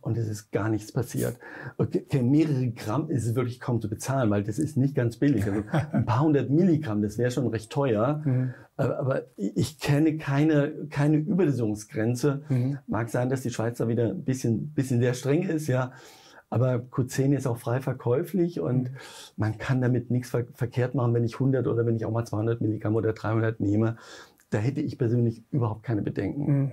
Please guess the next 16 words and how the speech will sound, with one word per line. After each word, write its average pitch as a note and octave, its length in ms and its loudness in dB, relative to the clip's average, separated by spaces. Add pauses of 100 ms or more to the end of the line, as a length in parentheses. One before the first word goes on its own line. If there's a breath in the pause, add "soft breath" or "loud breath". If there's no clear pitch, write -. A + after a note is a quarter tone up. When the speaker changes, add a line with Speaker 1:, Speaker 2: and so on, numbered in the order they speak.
(140)
Speaker 2:
Trotzdem D3 460 0
für D3+ 140 -2
unsere C#3+ 320 0
Schweizer D3 420 0
Zuschauer C#3+ 600 0
gilt D3 260 0
fünfzig D3+ 640 0
Milligramm E3+ 580 4
oder D#3+ 260 0
mit D3 200 2
Absprache C#3+ 580 -2
bitte C#3+ 320 -4
mit B2+ 160 -4
Ihrem B2+ 240 0
Arzt. - 560 -6 (1080 loud breath)
Mhm. D#3 280 4